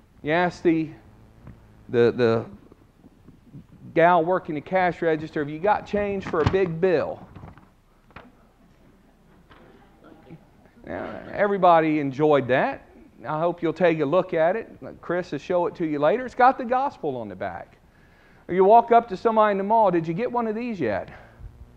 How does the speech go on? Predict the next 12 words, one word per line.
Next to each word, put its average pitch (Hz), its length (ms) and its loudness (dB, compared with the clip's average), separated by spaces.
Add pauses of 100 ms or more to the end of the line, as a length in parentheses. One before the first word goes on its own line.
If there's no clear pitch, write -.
(960)
Now, 185 120 0
you 185 180 0
see 247 220 -6
what 247 200 0
he 233 120 -6
did. 156 360 -6 (800)
Naturally, 175 840 0
he 190 200 -6
put 208 240 -4
his 151 160 -6
hand 185 440 -6
out. 82 300 -12